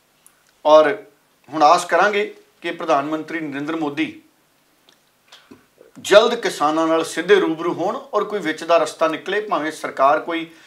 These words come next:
ਨਵੇਂ ਸਿਰੇ ਤੋਂ ਪ੍ਰਸਤਾਵ ਭੇਜੇ, ਕਿਉਂਕਿ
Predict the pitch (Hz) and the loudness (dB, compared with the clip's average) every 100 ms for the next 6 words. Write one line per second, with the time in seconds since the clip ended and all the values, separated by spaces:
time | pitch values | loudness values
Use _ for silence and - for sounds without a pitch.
0 | - - 127 151 175 175 165 165 170 - | -20 -10 -4 0 0 0 -4 -4 -6 -8
1 | - - 139 156 175 135 165 170 _ _ | -4 2 4 4 -2 -6 -10 -12 _ _
2 | _ _ _ - 165 165 190 190 | _ _ _ -10 -8 -6 -8 -10